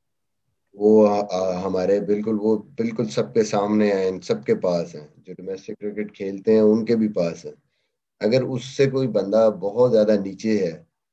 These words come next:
तो वो जो है वो acceptable नहीं है। तो इनको कोशिश करनी होगी कि भाई इनको targets, वो वसीम ने भी बात की होगी, इनसे मैंने भी शर्जील से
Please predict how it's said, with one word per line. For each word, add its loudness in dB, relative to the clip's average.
तो 0
वो 0
जो 0
है 2
वो 2
acceptable -4
नहीं -8
है। -8
तो -8
इनको -4
कोशिश -4
करनी 0
होगी 0
कि -4
भाई 0
इनको 0
targets, -4
वो -10
वसीम -10
ने -2
भी -4
बात -6
की -14
होगी, -8
इनसे -6
मैंने 0
भी -4
शर्जील -8
से -12